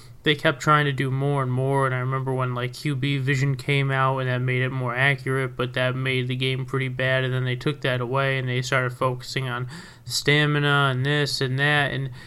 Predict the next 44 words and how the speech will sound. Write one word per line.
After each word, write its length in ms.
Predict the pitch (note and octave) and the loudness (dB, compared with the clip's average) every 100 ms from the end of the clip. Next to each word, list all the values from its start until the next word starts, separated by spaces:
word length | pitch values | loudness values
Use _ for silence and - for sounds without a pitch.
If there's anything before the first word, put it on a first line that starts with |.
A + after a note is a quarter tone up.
| - D#3 | -6 4
now 200 | E3+ E3 | 4 4
the 120 | D#3 | 2
game 340 | D#3 D#3+ D#3 | 2 2 2
is 220 | D3 C3+ - - - | 0 -4 -10 -18 -6
complex, 640 | - D3 C#3 B2+ D3+ D3 - | 4 4 4 4 4 4 -2
but 320 | - C#3+ - | 0 0 0
I, 160 | C#3 - - | -4 -6 -4
I, 120 | D#3 | -2
I, 540 | - D3 C3+ C#3+ C#3 D3 | 0 0 0 -2 0 0
I 60 | |
think 440 | C3+ F3 F3 D3 - - - - | 2 4 2 0 -10 -18 -20 0
as 180 | D3+ C#3 | 2 2
complex 640 | - D#3 D3+ D#3+ D3 - D3+ | 4 4 4 2 2 2 2
as 220 | D3 C3+ | 4 2
it 120 | C3+ | 2
is, 280 | C#3+ D3 C#3 - - - | 4 4 0 -12 -10 -2
I 120 | C3+ | -2
think 320 | B2+ C#3+ C3+ | 2 2 4
it, 220 | C3+ C3 | 2 2
I 140 | C#3+ C#3 | 2 2
don't 300 | C#3+ D3+ - | 2 0 0
understand 640 | D3+ C3+ B2 - C#3+ D3 | 0 2 -2 0 2 4
it, 260 | D3+ D3 - | 4 2 -2
'cause 200 | D3+ C3+ | 0 0
when 100 | C3+ | 2
I 180 | B2 B2 - - - - - | 0 -2 -10 -20 -20 -20 4
pick 260 | D3+ C#3+ - | 6 6 2
play 240 | C#3+ C#3+ | 2 2
calls, 380 | - D3+ D3+ C#3+ | 4 6 6 4
I'm 120 | C#3 | 2
like, 200 | C3+ C3+ | 2 4
"All 140 | D#3+ | 4
right, 440 | D3 C#3 C#3+ - C#3+ | 4 4 0 -4 0
that 220 | C#3+ C#3 | 2 2
sh-, 100 | - - | -4 -4
part 200 | - D3 | 6 6
of 60 | C#3 | 6
the 80 | B2+ | 0
field 320 | - C#3+ C3 | 0 0 0
should 160 | C#3 B2+ | -2 -2
be 120 | B2 | -2
covered 380 | B2 C3+ C#3 C3 | 2 2 4 2
on 200 | C3 B2+ | 2 0
defense," 560 | C#3 C3 D3 C#3+ - | 0 2 2 2 -4